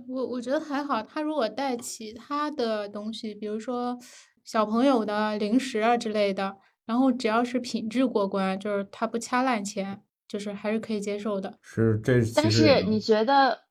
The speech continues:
Speaker 3: 他会带什么出圈呢？我觉得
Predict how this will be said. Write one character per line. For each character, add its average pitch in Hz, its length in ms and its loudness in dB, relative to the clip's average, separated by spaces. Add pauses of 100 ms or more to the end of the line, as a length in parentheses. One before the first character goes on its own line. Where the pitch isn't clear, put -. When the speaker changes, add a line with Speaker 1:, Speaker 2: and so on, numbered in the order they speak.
(320)
Speaker 3:
他 285 340 4
会 285 300 4
带 254 240 4
什 226 140 0
么 214 120 2
出 277 200 -2
圈 277 260 4
呢？ 233 220 6
我 214 80 2
觉 220 140 2
得 277 160 4